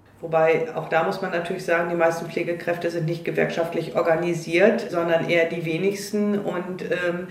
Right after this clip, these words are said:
man müsste einen Weg finden, um im Dialog zu bleiben, um tatsächlich vielleicht auch noch mal auszuloten, was wäre denn eine gute Bezahlung, die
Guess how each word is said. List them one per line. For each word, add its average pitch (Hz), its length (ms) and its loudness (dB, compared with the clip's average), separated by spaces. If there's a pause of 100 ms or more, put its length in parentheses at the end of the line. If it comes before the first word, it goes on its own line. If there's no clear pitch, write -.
(240)
man 170 160 -2
müsste 185 460 0
einen 175 200 0
Weg 190 220 0
finden, 196 420 0
um 185 220 -4
im 180 160 -4
Dialog 196 500 4
zu 139 160 -4
bleiben, 127 380 0 (320)
um 160 200 -6
tatsächlich 165 460 0
vielleicht 170 320 0
auch 160 140 -4
noch 165 120 -4
mal - 120 0
auszuloten, 165 600 -2
was 160 200 -2
wäre 214 260 4
denn 156 160 2
eine 151 220 0
gute 156 240 -4
Bezahlung, 143 560 -4
die 151 240 -4